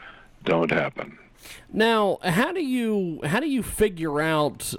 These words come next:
Speaker 2: uh, the good organizations from the bad? Uh, g-, give us a little bit more details on this.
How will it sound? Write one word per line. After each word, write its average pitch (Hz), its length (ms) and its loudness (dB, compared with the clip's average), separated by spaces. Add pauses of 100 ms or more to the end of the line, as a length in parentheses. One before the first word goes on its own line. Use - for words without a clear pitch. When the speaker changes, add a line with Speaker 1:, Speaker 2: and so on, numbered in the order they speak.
Speaker 2:
uh, 123 580 4
the 131 140 2
good 156 260 6
organizations 139 840 4
from 120 220 0
the 110 60 2
bad? 110 600 0
Uh, 113 180 0
g-, 113 160 -2
give 170 180 0
us 269 120 -2
a - 20 4
little 254 140 4
bit 196 140 2
more 185 160 4
details 123 580 0
on 82 160 -12
this. 71 320 -18